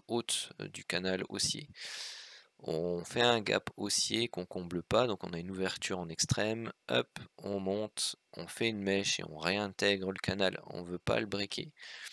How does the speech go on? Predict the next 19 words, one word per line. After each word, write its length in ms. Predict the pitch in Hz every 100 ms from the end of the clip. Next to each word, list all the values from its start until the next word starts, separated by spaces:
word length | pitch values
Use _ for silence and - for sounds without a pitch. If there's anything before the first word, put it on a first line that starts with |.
| - - -
Et 120 | - 110
aujourd'hui, 460 | 107 101 95 110
qu'est-ce 160 | 117 92
qu'on 160 | -
fait ? 220 | 90 - 113
On 100 | 92
fait 160 | -
un 180 | 92 78
gap 360 | 78 98 113 104
haussier. 420 | 92 - - - - - _ _ _ _ -
On 220 | 98 101
monte 320 | 101 117 113
en 100 | 104
début 220 | 98 98 101
de 60 |
séance 420 | - - 101 113
et 60 | -
puis 200 | - 95
après 560 | 87 - 98 98 95